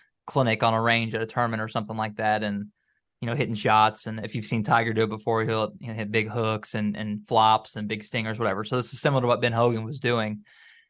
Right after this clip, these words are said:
And someone in the crowd said, "Hey, Ben, hit that tree." And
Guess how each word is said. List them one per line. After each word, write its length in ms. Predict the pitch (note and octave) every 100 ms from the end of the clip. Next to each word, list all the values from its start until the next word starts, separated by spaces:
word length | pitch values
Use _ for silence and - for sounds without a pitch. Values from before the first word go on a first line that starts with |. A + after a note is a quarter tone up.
| _
And 520 | C3+ A#2+ A2+ A2+ A2+ -
someone 300 | - C#3+ C3+
in 60 |
the 60 | A#2
crowd 460 | - C#3+ D3+ D#3
said, 540 | B2 - A#2 A2+ A2+ G#2+ - _ _ _
"Hey, 160 | B2+ B2
Ben, 340 | A#2+ C#3 C3+
hit 180 | A2+ C#3+
that 200 | B2+ A#2+
tree." 480 | - E3 E3+ A2 G#2+ _ _ _ _
And 480 | B2 A2+ A2 G#2+